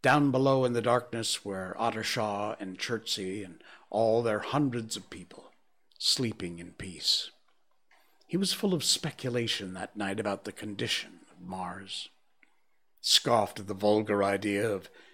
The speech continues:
its having inhabitants who were signaling us. His idea was that meteorites might be falling in a heavy shower upon the planet,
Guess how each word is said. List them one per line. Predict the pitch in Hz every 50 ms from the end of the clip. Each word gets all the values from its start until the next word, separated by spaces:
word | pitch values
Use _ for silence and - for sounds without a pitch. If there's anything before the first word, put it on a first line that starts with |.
| _ _ _
its | 104 98 - -
having | 120 113 101 104 101 95
inhabitants | 101 101 98 - 135 131 110 104 95 95 92 98 - - - -
who | - 120 101 95
were | 98 101 95 98 95 92
signaling | - - - - 135 113 113 117 113 104 104 101 107 110
us. | 113 110 - - - - _ _ _ _ _ _ _ _ _ _ _ - - - - _
His | - - 156 139 139
idea | 165 165 160 156 139 139 190 214 226 214 202 190
was | 175 165 147 127
that | 147 151 135 - -
meteorites | 151 160 208 208 214 185 151 123 113 101 95 98 98 - - -
might | 120 127 143 180 - -
be | - 180
falling | - - - 185 175 160 147 143 139 135 131
in | 131 123 120
a | 117
heavy | 117 - - 185 185 - 262 214
shower | 196 - - - 196 180 170 139 107 92 85 87
upon | - - - - 92 90 92
the | 90 85
planet, | - - 107 98 95 98 139 160 -